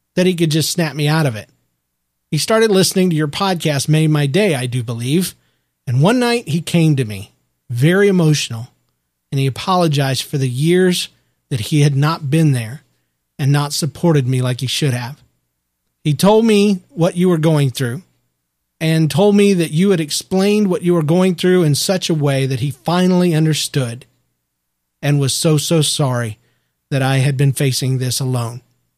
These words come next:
Things changed that very night. And I, and, and things have been so much better.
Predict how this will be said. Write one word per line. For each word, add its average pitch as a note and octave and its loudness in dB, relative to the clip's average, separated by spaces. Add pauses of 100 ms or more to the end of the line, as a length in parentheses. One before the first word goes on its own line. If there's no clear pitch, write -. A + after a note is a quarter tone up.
(500)
Things E3 0
changed D3 0
that C#3+ -2
very C3 -4
night. A#2 -6 (1400)
And C3+ 2
I, C#3 0
and, D3+ -2
and B2+ -4
things D#3 0
have C#3+ -2
been C3 -2
so - -2
much D#3 -2
better. C3 -6